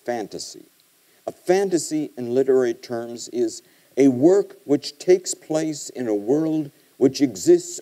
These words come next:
only in the imagination of its creator and its readers. A fairy story is a fantasy that takes place in fairyland, the la-, the realm in which fairies live.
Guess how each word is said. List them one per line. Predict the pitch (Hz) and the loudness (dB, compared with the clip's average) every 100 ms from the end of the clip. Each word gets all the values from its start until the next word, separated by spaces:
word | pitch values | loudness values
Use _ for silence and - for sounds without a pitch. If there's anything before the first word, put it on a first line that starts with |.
| - | 0
only | 165 196 185 175 | 0 2 2 2
in | 143 | 0
the | 147 | -4
imagination | 139 120 135 147 143 139 135 127 - 127 - | -4 -4 -6 -6 -8 -8 -8 -8 -10 -12 -8
of | 123 | -6
its | 117 - | -8 -10
creator | - - 113 107 135 147 143 135 _ _ _ _ | -14 -4 -2 0 -2 -4 -8 -8 _ _ _ _
and | - 117 | -12 -8
its | 120 - | -8 -10
readers. | 95 107 98 - - - - _ _ _ _ _ _ - - _ _ | -8 -6 -6 -12 -20 -20 -20 _ _ _ _ _ _ -20 -20 _ _
A | 135 | -10
fairy | - 202 208 165 | -4 -2 0 0
story | - - 104 80 82 _ _ _ _ | -2 -6 -6 -6 -10 _ _ _ _
is | 123 110 | -8 0
a | 135 | 0
fantasy | - 170 185 165 139 147 127 _ - | 0 -4 -4 -6 -6 -6 -8 _ -4
that | 131 - | -4 -2
takes | 170 165 - | -4 -4 -10
place | - 156 151 - - | -4 -2 -2 -6 -10
in | 131 | -12
fairyland, | 127 - 147 120 87 78 69 57 _ _ _ _ | -8 -4 0 0 0 -6 -14 -18 _ _ _ _
the | 104 | -8
la-, | 92 107 110 | -2 -2 -2
the | 107 101 | -4 -2
realm | 98 113 127 127 117 | 0 0 0 0 -2
in | 107 | -4
which | 113 - | -4 -6
fairies | - 123 110 101 87 | -8 -2 0 -2 -4
live. | 101 101 80 | -4 -4 -4